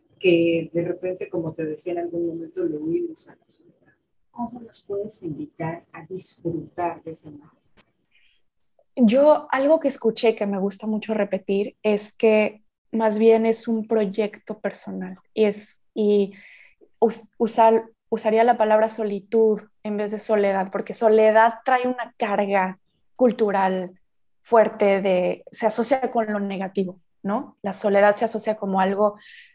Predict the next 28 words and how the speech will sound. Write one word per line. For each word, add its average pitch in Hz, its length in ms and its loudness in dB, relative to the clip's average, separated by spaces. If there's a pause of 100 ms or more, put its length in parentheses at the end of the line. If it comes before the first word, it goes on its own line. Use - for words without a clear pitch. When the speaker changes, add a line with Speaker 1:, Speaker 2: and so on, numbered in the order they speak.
(120)
Speaker 2:
feo 240 300 4
que 240 60 0
hay 226 100 2
que 233 80 2
evitar, 214 320 2
pero 214 140 -2
la 208 120 -2
solitud 214 840 -4 (560)
es 226 640 2 (220)
simplemente 262 500 -4
estar 254 380 -6 (340)
contigo. 254 540 -4 (580)
Entonces, 247 340 0
el 247 140 6
estar 269 320 4
contigo 285 400 2
es 262 140 -2
un 269 160 -4
proyecto 247 760 0 (500)
que 214 580 4 (100)
puedes 294 380 4
cultivar 254 800 0
y, 220 200 -6
y 233 200 -6
que, 208 480 -2 (100)
y 214 140 -6
que 220 120 -2
tú 233 340 -4